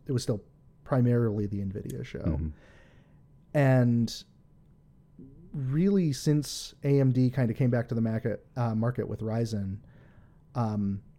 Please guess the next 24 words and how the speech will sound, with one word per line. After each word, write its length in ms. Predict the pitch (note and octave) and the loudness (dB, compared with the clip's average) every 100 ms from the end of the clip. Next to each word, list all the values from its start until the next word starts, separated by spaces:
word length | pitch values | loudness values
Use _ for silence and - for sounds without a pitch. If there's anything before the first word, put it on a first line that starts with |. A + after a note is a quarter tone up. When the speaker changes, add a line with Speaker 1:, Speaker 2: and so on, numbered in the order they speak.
| - - - - - - - - - - - _ - _ - | -20 -20 -20 -20 -20 -20 -20 -20 -20 -20 -20 _ -20 _ -8
Speaker 1:
there's 380 | C#3 C#3+ D3 B2+ | 2 6 6 6
been 240 | C#3 B2+ | 4 4
trading 360 | - D#3+ D3+ C#3 | 6 6 6 6
blows 240 | C3+ B2 | 6 6
back 240 | B2+ A#2+ | 4 2
and 100 | A#2 | 0
forth. 280 | - A#2 G#2+ | 0 0 0
You've 140 | A2 - | -4 -2
seen 180 | B2+ | 0
the 80 | A2 | 2
value 360 | A2 A#2+ B2+ A#2 | 0 2 2 2
proposition 640 | B2+ A2+ A2+ A2 G#2 A2 | 0 -2 -2 -2 -2 -2
improve. 600 | G2+ G2 G#2+ G2+ G2+ F#2 - - - - | -2 -2 -2 0 -2 -8 -16 -20 -20 -2
So 160 | E3+ | 2
while 240 | E3 A3 G#3+ | 6 6 4
prices 540 | - G3 F3+ E3 C3+ | 2 2 2 2 0
have 240 | D3+ C3+ B2 | 0 0 0
gone 280 | A#2+ A#2 | 0 2
up 180 | A#2 B2 | 0 0
on 100 | A2+ | 0
the 80 | G#2 | -2
high 360 | - B2 B2+ D3 | -4 -4 -2 -2
end, 380 | D#3 D#3+ - - _ _ - - - - | -4 -6 -8 -14 _ _ -20 -20 -14 -4
um, 460 | B2 A2+ G#2+ G2+ | -2 0 -2 -4